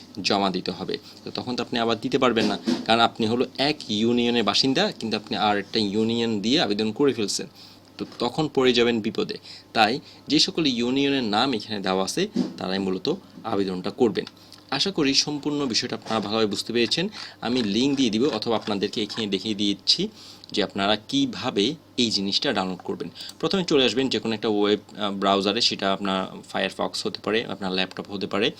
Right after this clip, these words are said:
আপনার কম্পিউটার হতে পারে, অথবা আপনার মোবাইল ফোন হতে পারে।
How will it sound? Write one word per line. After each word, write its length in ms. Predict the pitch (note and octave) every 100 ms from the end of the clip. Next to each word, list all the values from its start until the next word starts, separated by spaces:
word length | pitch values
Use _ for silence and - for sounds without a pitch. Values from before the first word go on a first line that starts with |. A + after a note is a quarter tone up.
| - -
আপনার 240 | - G#2 F#2+
কম্পিউটার 540 | G#2 F#2+ G2 F#2+ F#2+
হতে 160 | G2 G#2+
পারে, 260 | G#2+ A2+ F#2
অথবা 260 | G#2+ F#2+ F#2
আপনার 300 | - A2 G#2
মোবাইল 380 | G2 G#2 G2
ফোন 200 | G2 G#2
হতে 180 | F2+ F2+
পারে। 200 | - -